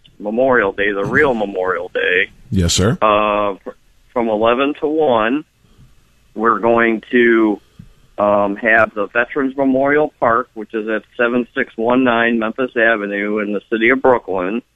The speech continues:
Speaker 1: And it's a dedicated national landmark, um, for veterans. And at noon, um, the Marine Corps Color Guard will be performing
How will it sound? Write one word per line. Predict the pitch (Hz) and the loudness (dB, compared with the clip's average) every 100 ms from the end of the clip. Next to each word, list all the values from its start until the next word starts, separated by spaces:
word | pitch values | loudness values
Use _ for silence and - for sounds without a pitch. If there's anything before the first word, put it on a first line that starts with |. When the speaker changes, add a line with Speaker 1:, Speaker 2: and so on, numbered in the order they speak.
| _ _ _ _ _ | _ _ _ _ _
Speaker 1:
And | 117 | 0
it's | 117 - | 0 -2
a | 113 | -8
dedicated | 107 120 127 123 139 127 120 110 | -4 -2 -2 -4 -4 -2 -2 -4
national | 113 110 117 - 120 120 | -2 0 0 -4 -4 -2
landmark, | 127 123 113 95 92 90 - - _ _ _ _ _ _ | 0 0 0 0 0 -2 -8 -20 _ _ _ _ _ _
um, | 110 107 101 98 95 _ | 0 2 0 -4 -10 _
for | - 117 120 | -6 -2 0
veterans. | 120 120 - 98 95 104 107 _ _ _ _ _ _ _ _ 107 | 0 -2 -4 -6 -6 -6 -8 _ _ _ _ _ _ _ _ -2
And | 113 113 113 113 | 2 2 2 2
at | 104 113 - | 2 0 0
noon, | 127 151 151 110 104 113 120 _ _ _ | 0 2 2 0 0 -2 -4 _ _ _
um, | 107 110 107 101 101 95 95 - _ - _ _ _ _ _ | -2 2 4 4 4 2 -4 -8 _ -20 _ _ _ _ _
the | 117 117 | 0 0
Marine | 110 104 127 143 143 | 0 0 0 2 0
Corps | 127 - 135 131 120 | -2 0 2 2 0
Color | - 143 139 107 | -2 0 0 0
Guard | 101 98 101 101 107 _ | 0 0 0 -2 -8 _
will | 98 113 113 | -4 -2 -2
be | 117 117 | -4 -6
performing | - 104 - 123 123 123 120 120 117 | -6 -8 -4 0 2 2 2 0 -2